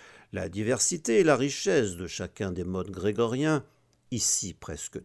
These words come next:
tous représentés, transforment l'expression d'un texte toujours semblable. C'est ainsi que nous aurons des Sanctus jaillissant d'enthousiasme, débordant d'allégresse et de louange,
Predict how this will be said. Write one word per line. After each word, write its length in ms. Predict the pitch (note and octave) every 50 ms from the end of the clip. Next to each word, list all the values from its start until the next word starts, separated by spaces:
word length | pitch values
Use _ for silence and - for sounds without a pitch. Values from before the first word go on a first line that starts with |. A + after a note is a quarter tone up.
| _ _ -
tous 260 | - C3 G#2 - -
représentés, 840 | - E2+ D#2+ - E2+ D#2+ D2 D#2 F2 G2+ G#2 - - F3+ E3+ D3+ - - _ _ _ _ _ _ _ _ _
transforment 800 | - - G3+ G3+ G3 - - - - G3 E3 B2+ A2+ G#2+ G#2 - -
l'expression 720 | - D3 F3 - - - - - F3+ F3 D#3+ - - E3+ D#3+
d'un 180 | D3 D3+ D3+
texte 560 | D3 - F3 E3+ - - - D3 C3+ G2+ - -
toujours 400 | - C3+ A2+ G2 G2+ G#2 F#2 -
semblable. 880 | - - G#2 F2+ E2+ D2+ C#2+ C2+ - - - - - - - - - _ _ _ _ _ _ _ _ _ - -
C'est 260 | - - G#2+ - -
ainsi 380 | - - - - - - F3 E3
que 100 | - E3
nous 240 | D3+ D#3 D#3 C3+ C3+
aurons 300 | D#3+ D#3 F3 F3 E3 C3+
des 340 | G#2 G#2 F#2+ F2+ F2+ E2+
Sanctus 720 | D#2+ - - - D#3 E3 E3+ - - - F#3 D#3+ - - -
jaillissant 720 | - B2 A#2 - - G#3+ G3 F#3 D#3+ - - - D#3 C3
d'enthousiasme, 920 | A2 G#2+ A2+ A2 - - D#3 D3+ D3 F3+ F3 D#3+ C#3 - - - A2 D#2+ - - _ _ _ _ _ _ _ -
débordant 680 | - D#2+ E2+ E2 E2 F2 F2+ E2 F#2 F2 F#2 F2+ F2+
d'allégresse 600 | F2 F2 F2 G2+ G2 F#2+ F#2 A2+ A#2+ A2+ A2 -
et 60 | A#2 G2+
de 100 | G2+ B2
louange, 720 | B2+ C3 C#3+ D#3 D3+ C#3+ C#3 B2+ A#2+ A2+ G2+ F2+ E2 E2+